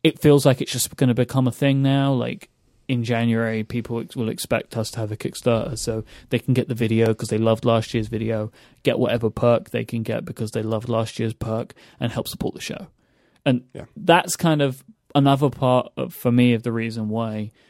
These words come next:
Speaker 1: I think it's important for us to be good stewards with the money, um,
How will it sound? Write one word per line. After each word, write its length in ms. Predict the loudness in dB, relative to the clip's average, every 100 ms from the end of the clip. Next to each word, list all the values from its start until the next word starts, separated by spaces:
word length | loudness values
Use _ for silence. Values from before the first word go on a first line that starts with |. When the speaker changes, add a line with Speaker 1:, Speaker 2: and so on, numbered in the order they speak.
| _
Speaker 1:
I 80 | -6
think 280 | -4 -6 -6
it's 120 | -6
important 400 | -2 -2 -2 -4
for 120 | -6
us 120 | -8 -8
to 80 |
be 120 | -12 -8
good 180 | -8
stewards 680 | -8 -4 -2 0 -2 -8 -12 -14 -8
with 160 | -4
the 60 | -2
money, 460 | 0 0 -4 -10 -14 _ _ _ _ _
um, 360 | -12 -12 -12